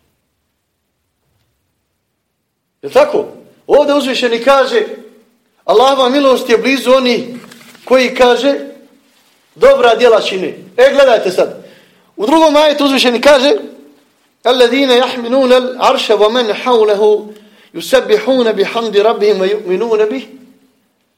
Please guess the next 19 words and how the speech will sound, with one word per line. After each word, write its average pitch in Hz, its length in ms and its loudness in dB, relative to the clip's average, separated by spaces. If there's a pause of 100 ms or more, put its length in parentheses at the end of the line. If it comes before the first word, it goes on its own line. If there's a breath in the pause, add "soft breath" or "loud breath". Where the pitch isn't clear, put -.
(280)
ويؤمنون 220 680 0
به 247 260 0
ويستغفرون 214 840 0
للذين 214 560 0
آمنوا 240 500 0 (500)
ربنا 233 880 0 (180 loud breath)
وسعت 214 420 -2
كل 226 420 2
شيء 240 360 -2
رحمة 233 520 -2
وعلما 208 440 -2
فاغفر 214 360 -4
للذين 185 580 -2
تابوا 214 480 0 (380 loud breath)
واتبعوا 196 640 0
سبيلك 180 640 -2
وقهم 165 440 -4
عذاب 151 300 -2
الجحيم. 123 380 -8